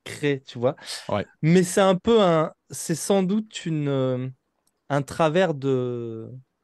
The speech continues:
Speaker 1: de policier, de gendarme en tout cas, de quelqu'un qui,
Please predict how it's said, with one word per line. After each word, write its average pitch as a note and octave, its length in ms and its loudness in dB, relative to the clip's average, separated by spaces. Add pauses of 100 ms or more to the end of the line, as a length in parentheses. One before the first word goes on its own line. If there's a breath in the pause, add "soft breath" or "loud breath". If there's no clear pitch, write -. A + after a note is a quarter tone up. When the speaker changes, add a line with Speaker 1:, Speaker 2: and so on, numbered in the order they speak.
(120)
Speaker 1:
de B2 120 -4
policier, D3 540 -2 (880 soft breath)
de B2+ 100 2
gendarme B2+ 540 2
en A2 80 -6
tout - 120 -16
cas, G#2+ 180 -6 (200)
de A2+ 120 -6
quelqu'un D3 440 0
qui, D3+ 580 -2